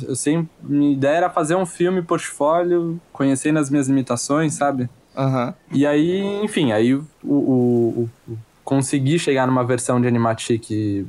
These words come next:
Speaker 1: bem satisfatória, e comecei a fazer. Aí eu fiz o, o X-Sheet, né, que é o planejamento da, da animação. Na mesma época eu tava assistindo os, as masterclasses do Richard Williams.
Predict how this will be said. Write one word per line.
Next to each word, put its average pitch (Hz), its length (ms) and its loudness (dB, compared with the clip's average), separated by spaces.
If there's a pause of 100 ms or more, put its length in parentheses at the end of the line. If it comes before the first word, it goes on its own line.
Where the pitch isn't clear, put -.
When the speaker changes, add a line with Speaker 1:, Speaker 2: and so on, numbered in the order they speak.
(140)
Speaker 1:
bem 113 320 0
satisfatória, 123 880 0 (720)
e 123 220 -4
comecei 160 580 0
a 165 60 0
fazer. 165 300 0
Aí 123 100 2
eu 131 100 2
fiz 139 300 -2
o, 131 560 2
o 117 80 0
X-Sheet, 160 580 -4
né, 113 220 -2
que - 100 -6
é 117 40 -4
o - 20 -6
planejamento 123 760 0
da, 110 540 0
da 107 100 -4
animação. 110 560 0
Na 123 80 2
mesma 143 220 2
época 147 220 -2
eu - 20 -4
tava 147 160 2
assistindo 143 380 -2
os, 131 180 2
as 120 180 0
masterclasses 120 840 -2
do 120 460 2
Richard 113 360 0
Williams. 117 420 2